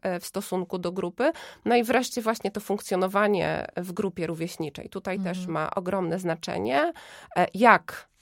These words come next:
Speaker 1: to dziecko, tak, jakby się odnajduje w grupie, co sprawia,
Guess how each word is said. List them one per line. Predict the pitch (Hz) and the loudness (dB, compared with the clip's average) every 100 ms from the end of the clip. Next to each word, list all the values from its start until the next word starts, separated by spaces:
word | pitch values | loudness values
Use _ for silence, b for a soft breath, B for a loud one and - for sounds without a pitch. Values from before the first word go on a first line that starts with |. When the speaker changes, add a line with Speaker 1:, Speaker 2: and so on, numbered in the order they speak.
| _ | _
Speaker 1:
to | 196 | -4
dziecko, | 196 190 - 220 269 | 0 -2 -2 -4 -2
tak, | 277 190 196 | -2 -6 -6
jakby | 196 202 | -8 -6
się | - - | -6 -2
odnajduje | 202 190 185 190 185 185 | 2 2 2 -2 -2 -4
w | 170 | -6
grupie, | 185 175 - 180 - - - | -6 -6 -6 -2 0 0 -2
co | - 165 165 | -6 -6 -4
sprawia, | 170 - 175 170 180 160 156 - | -6 -6 -4 -4 -4 -4 -4 -4